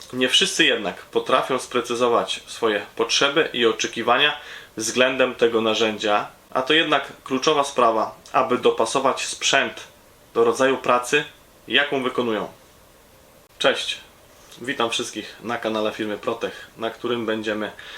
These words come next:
prezentować i testować najciekawsze produkty z oferty naszego sklepu internetowego i nie tylko. Na co dzień zajmujemy się zaopatrzeniem zakładów produkcyjnych, warsztatów ślusarsko-spawalniczych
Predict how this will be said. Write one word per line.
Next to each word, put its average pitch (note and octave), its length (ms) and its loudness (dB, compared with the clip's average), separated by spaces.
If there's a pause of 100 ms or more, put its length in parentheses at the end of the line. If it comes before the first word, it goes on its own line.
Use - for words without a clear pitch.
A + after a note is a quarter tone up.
(200)
prezentować A#2 760 -2 (380)
i A#2+ 80 -4
testować G#2+ 680 -4 (120)
najciekawsze A2 640 -2
produkty G2+ 600 -8
z - 160 -10
oferty A#2 400 -2
naszego G2+ 380 -2
sklepu G#2+ 420 -6
internetowego G#2 880 -2 (460)
i C3 100 -4
nie D3 100 4
tylko. - 360 -4 (920)
Na A2+ 100 0
co E3+ 140 4
dzień C#3 180 2
zajmujemy A2+ 440 0
się G#2 260 0
zaopatrzeniem G#2 840 2 (240)
zakładów A2+ 480 0
produkcyjnych, A2 800 -4
warsztatów A2+ 460 -2
ślusarsko-spawalniczych A2 1160 -4